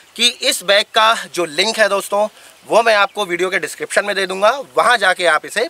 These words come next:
परचेज कर सकते हैं। आने वाले समय में और भी वीडियो लाने का मेरा प्रयास जारी है। YouTube चैनल ब्लॉगर विनीत को सब्सक्राइब करना ना भूलें और बेल आइकन जरूर दबाएं ताकि आने वाले वीडियोज़ के नोटिफिकेशन आपको मिल सकें सबसे पहले। और इसी के साथ मुझे दीजिए इजाज़त।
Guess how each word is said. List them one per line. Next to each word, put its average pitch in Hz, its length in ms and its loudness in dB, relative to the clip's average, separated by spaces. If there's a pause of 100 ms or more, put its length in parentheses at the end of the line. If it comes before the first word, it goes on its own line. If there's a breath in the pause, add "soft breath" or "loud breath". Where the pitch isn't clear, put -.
परचेज 170 500 -4
कर 175 120 0
सकते 123 320 -12
हैं। 110 300 -12
आने 202 160 2
वाले 226 180 0
समय 220 180 -4
में 226 120 0
और 190 220 4
भी 226 80 -8
वीडियो 208 200 -6
लाने 196 240 2
का 202 180 4
मेरा 165 180 0
प्रयास 170 300 0
जारी 143 260 0
है। 185 140 4 (400 loud breath)
YouTube 214 240 -2
चैनल 226 200 2
ब्लॉगर 208 280 0
विनीत 175 240 -4
को 208 80 -4
सब्सक्राइब 208 360 0
करना 196 220 0
ना 196 140 2
भूलें 202 280 0
और 175 280 2
बेल 180 160 2
आइकन 190 240 0
जरूर 185 200 0
दबाएं 185 320 2 (340 loud breath)
ताकि 180 200 0
आने 185 200 2
वाले 208 200 2
वीडियोज़ 202 300 -4
के 214 60 -8
नोटिफिकेशन 196 580 -2 (100)
आपको 180 280 0
मिल 180 100 -4
सकें 180 220 -2
सबसे 175 260 -4
पहले। 110 280 -2 (360 loud breath)
और 139 80 -2
इसी 185 160 -4
के 190 80 -2
साथ 208 220 2
मुझे 156 220 -4
दीजिए 185 240 -6
इजाज़त। 180 340 0